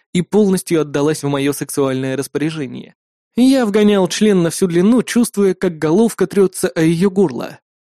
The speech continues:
На пол падали капли вязкой слюны. В комнате раздавались приглушённые стоны и мычания. Взглянув на Ирду, увидел её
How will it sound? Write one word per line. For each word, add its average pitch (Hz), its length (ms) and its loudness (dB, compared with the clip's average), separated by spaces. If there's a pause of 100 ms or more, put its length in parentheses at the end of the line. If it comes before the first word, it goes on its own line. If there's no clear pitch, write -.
(200)
На 151 300 -2
пол 151 160 -2
падали 147 320 -2
капли 147 320 -4
вязкой 147 320 -2
слюны. 160 440 -6 (440)
В - 100 -18
комнате 226 400 0
раздавались 185 520 0
приглушённые 165 640 0
стоны 170 400 -2
и - 20 0
мычания. 131 600 -6 (600)
Взглянув 185 500 -2
на 175 100 0
Ирду, 202 340 2
увидел 170 380 2
её 160 300 -2